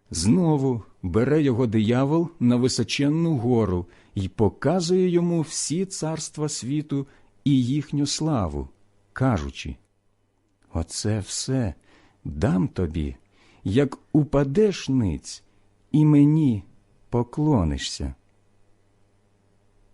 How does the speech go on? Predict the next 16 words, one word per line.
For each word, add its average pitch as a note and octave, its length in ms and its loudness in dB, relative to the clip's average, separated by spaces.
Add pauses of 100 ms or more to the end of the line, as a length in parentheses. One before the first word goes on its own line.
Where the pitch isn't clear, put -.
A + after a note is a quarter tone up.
(140)
Тоді D#2 260 -4
Ісус - 720 -6 (300)
сказав F#2+ 580 -2
до F#2 100 -4
нього: D2 420 -2 (800)
«Геть, E2+ 380 0
сатано, G2+ 600 0 (460)
написано E3 760 4
бо: A2+ 320 2 (360)
Господу C3+ 800 2
Богу A2+ 480 2
твоєму A#2 520 2
поклонишся, G2+ 920 0 (280)
і D3+ 160 4
йому D3 540 4 (120)
єдиному A#2 920 2